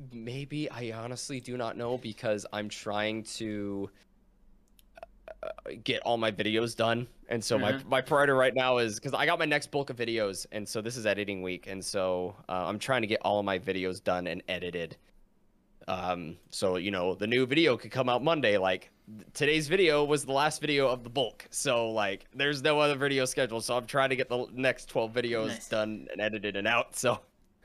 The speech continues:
Speaker 1: <laughs>
Speaker 2: Well, um, when you're, when you've checked your plushies and it's going well and they've sold a million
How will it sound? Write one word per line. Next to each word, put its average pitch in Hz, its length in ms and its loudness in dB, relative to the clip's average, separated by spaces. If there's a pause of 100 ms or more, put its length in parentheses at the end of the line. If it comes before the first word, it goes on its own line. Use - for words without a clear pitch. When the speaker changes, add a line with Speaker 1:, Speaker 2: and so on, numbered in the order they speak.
Speaker 1:
<laughs> - 380 -2
Speaker 2:
Well, 175 300 4
um, 180 340 0
when 196 220 4
you're, 185 400 6 (100)
when 185 180 0
you've 165 160 -2
checked - 280 0
your - 80 -10
plushies 175 440 -2
and 147 120 -2
it's 147 100 -8
going 156 260 -2
well 160 220 0
and 135 340 -2
they've 131 320 -4
sold 143 300 0
a 139 60 -2
million 143 840 -4